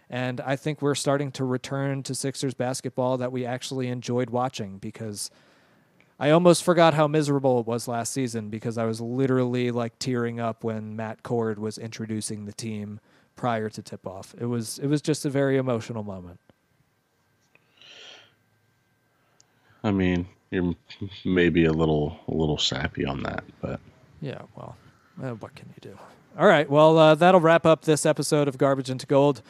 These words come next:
Speaker 1: Everybody, thanks for tuning in. We will be back probably after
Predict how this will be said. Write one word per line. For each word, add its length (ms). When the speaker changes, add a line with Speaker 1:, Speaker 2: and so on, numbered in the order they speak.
Speaker 1:
Everybody, 460
thanks 320
for 340
tuning 480
in. 360
We 180
will 520
be 180
back 480
probably 560
after 500